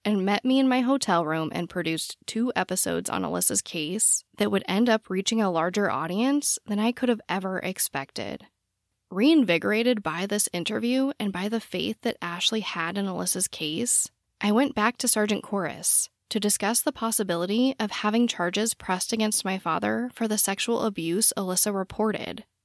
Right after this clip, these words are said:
stating, quote, "Hello, we have many letters from Alyssa and interviews that state that Alyssa reported being sexually abused by our father.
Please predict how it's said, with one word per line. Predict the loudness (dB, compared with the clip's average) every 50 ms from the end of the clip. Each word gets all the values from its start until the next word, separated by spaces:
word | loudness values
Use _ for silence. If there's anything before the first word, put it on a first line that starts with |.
| _ _ _ _
stating, | -8 -2 0 2 2 2 2 0
quote, | -2 -2 -2 -2 -2 -2 -6 -8 -8 -10 -10 -10 _ _ _ _ _ _ _ _
"Hello, | 0 2 4 4 4 2 0 -2 -6 -8 -12 _ _ _ _ _
we | 0 0
have | 2 4 2 4 6
many | 4 4 4 4 4 4 4
letters | 4 2 0 0 0 0 0
from | -2 -2 -2 -2 -2
Alyssa | -2 -2 0 0 0 0 0 -2 -6 -8 -10 -12 -12 _
and | 0 2 4 4 4 2 2 0
interviews | -2 0 0 -2 0 0 0 0 2 0 0 0
that | 0 0 2 2
state | 0 0 0 -2 -2 -2
that | -2 -2
Alyssa | 0 0 0 0 2 2 2
reported | 0 0 -2 -2 -4 -6 -4 -2 -4 -4 -2
being | -2 -2 -2 0
sexually | 0 -2 -2 -4 -4 -2 -2 0 -2
abused | 0 0 -2 -2 -2 -2
by | -2 -2 0
our | 0 -2 -4
father. | -2 -2 0 0 0 -2 -4 -6 -8 -10 -12